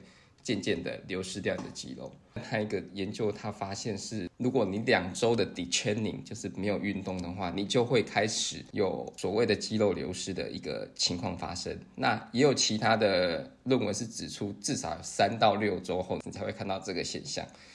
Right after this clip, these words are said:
那这告诉我们什么？就是说，诶，其实只要可能短短两周或是三到六周的状况下，你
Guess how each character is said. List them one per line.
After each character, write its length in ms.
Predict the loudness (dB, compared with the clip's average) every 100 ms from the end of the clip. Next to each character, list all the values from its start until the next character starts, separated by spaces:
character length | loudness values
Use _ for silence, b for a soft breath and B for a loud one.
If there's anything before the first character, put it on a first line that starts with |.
| B B B -2
那 140 | -2
这 180 | 2 0
告 320 | 0 6 6
诉 200 | 8 2
我 40 |
们 160 | 2 0
什 140 | -2
么？ 160 | -6 -6
就 140 | -2
是 120 | 0 0
说， 360 | 2 2 2
诶， 180 | 2 0 0
其 260 | -4 -2
实 420 | -4 -4 -2 -2 -6 -10
只 200 | -8 0
要 480 | 6 8 6 2 -14 -10
可 140 | -4
能 160 | -2 2
短 200 | 2 4
短 200 | 4 2
两 200 | 0 -2
周 280 | 2 2 2
或 160 | 0
是 240 | -2 -2 -4
三 260 | -2 0
到 120 | 2
六 140 | 2 0
周 220 | 0 0
的 80 | 0
状 160 | -4
况 160 | -4 -6
下， 140 | -4
你 180 | -2 -2